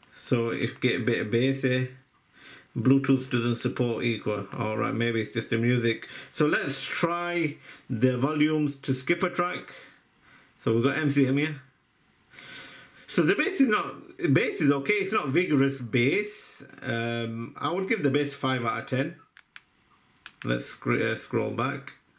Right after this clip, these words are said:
So, so as you can see,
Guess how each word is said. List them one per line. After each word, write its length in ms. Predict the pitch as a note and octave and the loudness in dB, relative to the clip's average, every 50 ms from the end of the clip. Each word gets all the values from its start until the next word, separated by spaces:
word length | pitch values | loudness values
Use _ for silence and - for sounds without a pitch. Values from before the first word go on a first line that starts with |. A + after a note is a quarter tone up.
| _ _ _ _ _ _ _ _ _ _ _ _ _ _ _ _ | _ _ _ _ _ _ _ _ _ _ _ _ _ _ _ _
So, 340 | - - - - - - - - - - - - _ _ _ - - - - _ | -18 -14 -12 -12 -12 -12 -12 -14 -14 -16 -18 -20 _ _ _ -20 -20 -20 -20 _
so 180 | - - C3 B2+ | -4 0 0 0
as 140 | C#3+ E3+ D#3 | 2 2 4
you 120 | D3 C3+ | 4 4
can 180 | C3 C#3 C3 A#2+ | 4 4 2 2
see, 540 | - - C3+ C3 B2+ B2+ C3 C3 - - | 2 2 4 4 4 4 2 0 -2 -6